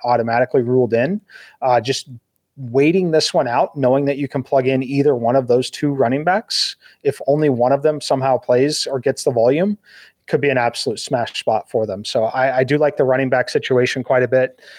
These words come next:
And then finally, uh, Travis Kelce, uh, that is going to be fascinating as well. Just being the last game, when someone is out there building, and people use hand builds a lot more in these spots than optimizers when it's only a few games.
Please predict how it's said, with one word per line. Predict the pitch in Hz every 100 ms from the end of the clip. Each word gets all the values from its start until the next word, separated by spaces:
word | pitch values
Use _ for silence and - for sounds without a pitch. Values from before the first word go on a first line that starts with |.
| -
And | 139 143
then | 139
finally, | 147 160 170 160 151
uh, | 135 127 127 139 _ _ _ _ _
Travis | - 151 170
Kelce, | - 147 - 85 _
uh, | 127 120
that | 110 131 - - _
is | 135
going | 160 139 127
to | 135
be | 131
fascinating | 143 123 - 139 127 113
as | 117
well. | 135 120
Just | 123 -
being | 123 139 165
the | 165
last | 127 131 - -
game, | 117 139 220 - _ - - - _
when | 139 156
someone | - 180 202 214 196 170
is | 185 175
out | 147 156 160
there | 160
building, | 120 139 135 101 107
and | 120
people | - 202 247
use | 180 147 170 170 - -
hand | - 226 226
builds | 135 113 110
a | 131
lot | 135 -
more | 139 143 131
in | 123 120
these | 120 135
spots | - 143 139 -
than | -
optimizers | 117 120 151 147 147 147
when | 147
it's | 127
only | 131 123 120
a |
few | - 127
games. | 113 117 135 143 -